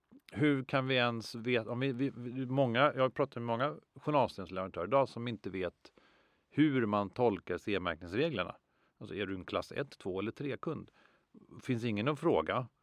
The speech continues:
utan man, man får bestämma sig och hoppas på bästa. Så jobbade kanske Skattemyndigheten förr, men inte idag. Vi måste gå mot, liksom, att vi må-, vi måste ha en rådgivande funktion, för vi är ett land som vill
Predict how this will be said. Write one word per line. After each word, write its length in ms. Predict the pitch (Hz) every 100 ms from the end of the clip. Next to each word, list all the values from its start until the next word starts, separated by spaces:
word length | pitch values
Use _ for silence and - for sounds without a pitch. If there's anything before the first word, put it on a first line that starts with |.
| _ _ -
utan 340 | 107 - 107
man, 280 | 107 110 87
man 300 | 110 110 107
får 240 | - 110
bestämma 560 | 101 107 - 131 131 131
sig 180 | - 120
och 60 |
hoppas 300 | 113 - 85
på 80 | -
bästa. 340 | 87 - - - - - _
Så 180 | - 110
jobbade 560 | 117 120 131 131 127 - _
kanske 580 | - 135 104 87 - 156 - -
Skattemyndigheten 920 | - 127 - 98 98 92 - 101 104
förr, 340 | - 104 101 -
men 200 | 98 107
inte 300 | 107 95 127
idag. 400 | 113 - - - _ _ _ _ _ _ _ _ 120 - _ -
Vi 160 | 117 110
måste 360 | 113 107 -
gå 220 | 107 120 113
mot, 340 | 95 87 -
liksom, 300 | 92 - 92
att 220 | 90 -
vi 120 | 101
må-, 180 | 104 95 -
vi 120 | 110
måste 380 | 107 110 113 110
ha 80 |
en 120 | 107 95
rådgivande 760 | 127 104 85 101 135 131 123
funktion, 400 | - 113 - 87
för 140 | - 95
vi 140 | 113
är 80 | 120
ett 180 | 117 -
land 320 | 92 92 90
som 200 | - 90
vill 340 | 87 123 117